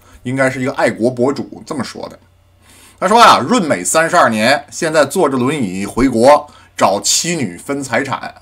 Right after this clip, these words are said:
啊。这故事这么讲的：一九九零年呢，来自上海四十岁的刘玉生，抛弃了老婆和八岁的女儿，偷渡到了美国。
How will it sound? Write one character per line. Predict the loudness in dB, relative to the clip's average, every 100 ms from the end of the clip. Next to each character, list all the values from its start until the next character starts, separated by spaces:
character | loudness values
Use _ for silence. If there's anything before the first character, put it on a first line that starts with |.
| -14
啊。 | -12
这 | -10
故 | -6 -6
事 |
这 | -2
么 | -4
讲 | -2 -4 -6
的： | -16 -20 -16 -4
一 | 2
九 | 4
九 | 4
零 | 4 4
年 | 4 4
呢， | 4 4 2 -8
来 | 0 0
自 | 0
上 | 0 2 2
海 | -2 -8 -8 -6
四 | -6 -4 -4
十 | -6
岁 | -2 0 2
的 | 2 2
刘 | 0 -2
玉 | -2
生， | -2 -4 -6 -12 -20 _ -20 -20 -14
抛 | 0 4 4
弃 | 2 0 2
了 | 4 2 -4 _
老 | -4 -2 -2 -2
婆 | 2 2 0 _
和 | -8 -6
八 | 2 2
岁 | 4 0
的 | -2
女 | -2 -4
儿， | -2 -4 -4 _ _ _ _ _ _ -20 -10
偷 | -2 -2
渡 | 0 2
到 | 2 2
了 |
美 | 0 -6
国。 | -10 -4 -4